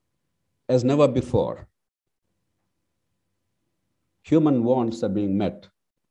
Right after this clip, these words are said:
better than ever before. Take India. If you take the food sector, your executive chairman, Doctor Prashant Garg,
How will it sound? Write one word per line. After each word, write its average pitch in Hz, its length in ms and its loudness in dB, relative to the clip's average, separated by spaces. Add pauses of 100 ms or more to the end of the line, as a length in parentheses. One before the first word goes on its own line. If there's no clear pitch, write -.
(480)
better 120 220 0
than 117 140 0
ever 107 180 0
before. 82 580 -4 (1600)
Take 160 200 2
India. 135 320 -2 (1200)
If 120 120 -6
you 147 60 0
take 151 200 4
the 143 100 4
food 160 280 6
sector, - 500 -2 (3000)
your 92 120 -6
executive 107 500 -4
chairman, 80 460 -6 (800)
Doctor 90 200 -6
Prashant 98 480 -6
Garg, 87 420 -4